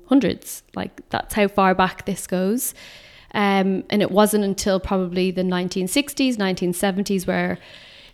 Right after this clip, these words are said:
things really started to kick on a notch. So th-, this isn't new. It, there's a ho-, a huge, there's an abundance of research around A D H D. But essentially what it is, is,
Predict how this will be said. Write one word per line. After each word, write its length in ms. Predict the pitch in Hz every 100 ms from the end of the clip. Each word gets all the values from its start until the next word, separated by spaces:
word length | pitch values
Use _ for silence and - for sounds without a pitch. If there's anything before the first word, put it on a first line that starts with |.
| -
things 320 | - 196 190
really 220 | 180 190 180
started 320 | 214 185 175
to 100 | -
kick 300 | - 208 -
on 180 | 202 185
a 60 |
notch. 540 | 175 160 - - - -
So 360 | - 226 214 202 - - -
th-, 180 | - -
this 200 | 196 226
isn't 300 | 269 262 190
new. 320 | 175 175 196 208
It, 180 | 190
there's 500 | 208 196 185 - - - _ _ - - - - - -
a 60 |
ho-, 460 | 180 - - 220 -
a 80 | 202
huge, 680 | - - - - 247 226 -
there's 160 | 190
an 80 | 208
abundance 840 | 180 - - 233 254 214 180 175
of 320 | - 165 - 190
research 540 | 196 185 - 175 -
around 340 | 180 185 180 -
A 120 | 185
D 140 | 190
H 220 | 180 175 -
D. 280 | - 160 - - - _
But 80 | 202
essentially 520 | 196 269 294 - 180
what 140 | 175 180
it 100 | 180
is, 320 | 92 175 -
is, 440 | 180 180 170 -